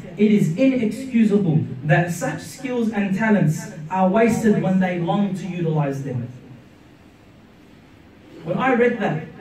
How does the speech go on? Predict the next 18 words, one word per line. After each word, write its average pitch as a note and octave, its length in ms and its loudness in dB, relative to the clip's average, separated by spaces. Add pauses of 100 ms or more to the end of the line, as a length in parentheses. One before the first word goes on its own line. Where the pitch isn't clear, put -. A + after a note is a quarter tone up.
(420)
it G#3 220 -2
touched - 340 -8
a G#3 180 -2
personal A3 400 4
space G3+ 360 -4
within E3 300 -8
me, D#3 80 -10
a D3+ 120 -6
personal G#3+ 300 -6
spot - 300 -10
within D#3 220 -2
me. B2 80 -2 (1700)
You E3 80 -8
know G#3 100 2
that G3 140 -4
I A3+ 200 -4
feel A3+ 240 -2
that F#3+ 300 -4